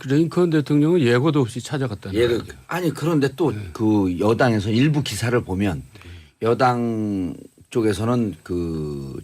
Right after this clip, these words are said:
Speaker 2: 지금 이제 정무수석이 전병헌 의원 아니에요?
Speaker 1: 네.
Speaker 2: 전직 원내대표 출신에다가 삼선 의원.
Speaker 1: 음.
Speaker 2: 그게 원-,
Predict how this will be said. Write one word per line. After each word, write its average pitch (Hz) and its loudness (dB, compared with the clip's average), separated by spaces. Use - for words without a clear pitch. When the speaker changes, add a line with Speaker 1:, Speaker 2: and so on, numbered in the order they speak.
Speaker 2:
지금 110 2
이제 98 0
정무수석이 110 2
전병헌 110 2
의원 104 2
아니에요? 98 0
Speaker 1:
네. 117 2
Speaker 2:
전직 120 2
원내대표 110 2
출신에다가 104 -2
삼선 139 0
의원. 85 -2
Speaker 1:
음. 92 -4
Speaker 2:
그게 175 2
원-, 135 4